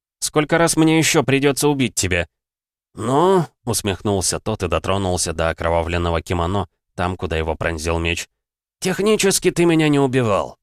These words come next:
Это сделал мой сын". "Ты мне больше не отец!" гневно воскликнул Сэнго. "Да, это тоже правда. Я умер, значит, ничто земное меня больше не волнует. Ни ты, не Ахикико". "Не смей говорить о матери, ублюдок!"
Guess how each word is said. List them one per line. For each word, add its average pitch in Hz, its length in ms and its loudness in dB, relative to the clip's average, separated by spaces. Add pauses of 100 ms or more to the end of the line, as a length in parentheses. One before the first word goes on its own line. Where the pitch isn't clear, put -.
(120)
Это 127 260 -4
сделал 120 420 2
мой 120 180 0
сын". - 400 -2 (800)
"Ты 107 140 -4
мне 135 180 0
больше 151 340 0
не 160 100 0
отец!" 160 520 0 (140)
гневно 85 420 -4
воскликнул 87 540 -2
Сэнго. 92 420 -2 (520)
"Да, 147 360 -2
это 220 240 2
тоже 160 300 0
правда. 117 560 -2 (280)
Я 147 200 -2
умер, 185 380 2 (120)
значит, 151 460 -2
ничто 165 340 0
земное 160 380 0
меня 156 220 0
больше 139 300 0
не 147 120 0
волнует. 143 800 2
Ни 127 200 -2
ты, 151 380 -2 (200)
не 123 200 -2
Ахикико". 123 800 -4 (720)
"Не 113 160 -8
смей 147 320 0
говорить 143 460 0
о 160 60 0
матери, 160 320 0
ублюдок!" 147 580 0